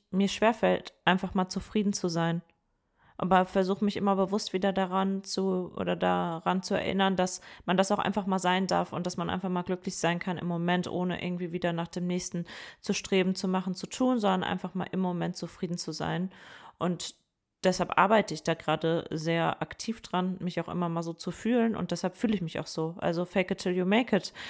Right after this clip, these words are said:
Ähm, das kann man sich auch schon gut antrainieren, wenn man ein Gefühl stärker im Leben haben will. Und für mich ist es so eine ruhige Zufriedenheit. Ja. Und Entspannung.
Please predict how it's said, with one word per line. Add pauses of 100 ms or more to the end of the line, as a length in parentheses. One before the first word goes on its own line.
(340)
Ähm, (600)
das
kann
man
sich
auch
schon
gut
antrainieren, (400)
wenn
man
ein
Gefühl
stärker
im
Leben
haben
will.
Und
für
mich
ist
es
so
eine (580)
ruhige
Zufriedenheit. (2000)
Ja. (840)
Und
Entspannung.